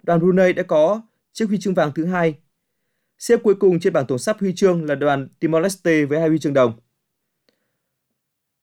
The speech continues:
Câu lạc bộ Lăng đang có phong độ rất cao với chuỗi ba trận thắng liên tiếp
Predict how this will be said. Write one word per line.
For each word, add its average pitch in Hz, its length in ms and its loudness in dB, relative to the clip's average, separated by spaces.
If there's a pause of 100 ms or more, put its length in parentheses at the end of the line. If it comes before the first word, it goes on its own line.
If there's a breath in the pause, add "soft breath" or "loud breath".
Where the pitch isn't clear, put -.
(600)
Câu 226 100 0
lạc 247 60 8
bộ 202 160 4
Lăng 220 260 2
đang 208 160 2
có 202 80 -2
phong 202 220 -2
độ 185 140 0
rất 226 200 -6
cao 190 260 2
với 165 160 0
chuỗi 233 220 -6
ba 202 180 0
trận 165 220 -6
thắng 165 220 -4
liên 190 200 2
tiếp 233 140 0